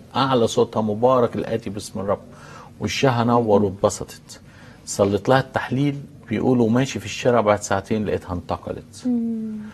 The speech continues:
Speaker 1: عاملين صوان وعمالين ياخدوا في عزا. جوزها راجل معروف وقال،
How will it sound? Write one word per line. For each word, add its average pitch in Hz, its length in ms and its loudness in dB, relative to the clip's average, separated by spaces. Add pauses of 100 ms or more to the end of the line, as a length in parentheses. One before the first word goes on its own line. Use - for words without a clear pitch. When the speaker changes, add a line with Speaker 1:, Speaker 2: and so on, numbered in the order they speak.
(240)
Speaker 1:
عاملين 120 360 2
صوان 117 560 4
وعمالين 110 360 4
ياخدوا 113 260 2
في - 120 0
عزا. 110 240 4
جوزها 107 320 2
راجل 107 240 2
معروف 98 600 -2
وقال، 98 400 -2